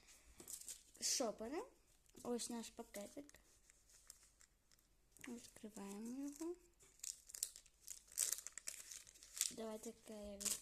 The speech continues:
відложу це і наклеїмо разну клеєчку. Під номером три тут написано. Це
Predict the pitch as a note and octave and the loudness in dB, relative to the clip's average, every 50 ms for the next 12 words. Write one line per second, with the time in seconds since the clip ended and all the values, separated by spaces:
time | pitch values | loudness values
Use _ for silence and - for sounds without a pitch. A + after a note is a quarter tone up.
0 | - - - G#3+ G#3+ G#3 G#3 F#3+ F#3 F#3 F#3 - - - C4+ D4 E4 F4 - F#4 | -2 -10 -10 -6 -4 -4 -4 -4 -6 -8 -10 -8 -6 -4 -2 -2 -4 -4 -6 -10
1 | D#4+ A#3 A3+ A3+ A#3 A#3 - - - A3 G#3+ - A3 A3+ A3+ A3+ A3 G#3 G#3+ - | -10 -8 -6 -6 -8 -8 -10 -10 -8 -8 -8 -6 -4 -4 -2 -2 -2 -4 -4 -4
2 | - - - - - - - - - - A3+ G#3+ A3 - A3 A3 - - B3 D#4+ | -6 -6 -6 -6 -14 -14 -16 -16 -10 -6 -4 -4 -4 -4 -6 -8 -6 -2 -2 -2
3 | G#4+ - - - - - - A3+ A#3+ C4+ C#4+ D4 C#4+ C#4 C4+ B3+ B3 B3 - A3+ | -2 -2 -6 -14 -12 -10 -4 2 4 6 6 6 6 4 2 2 0 -2 -2 -2
4 | A#3 C4 - E4 - E4 E4 - - F4 F4 - F4+ E4+ F4 F#4 F4+ - - - | -2 0 -2 -2 0 0 0 2 2 0 2 4 6 6 6 6 4 0 -8 -6
5 | - - - - - - - - - - - - - - - - - - - C4+ | -2 0 0 0 0 -2 -4 -6 -8 -12 -16 -16 -10 -4 -4 -4 -2 2 2 4
6 | C#4 C4+ | 4 4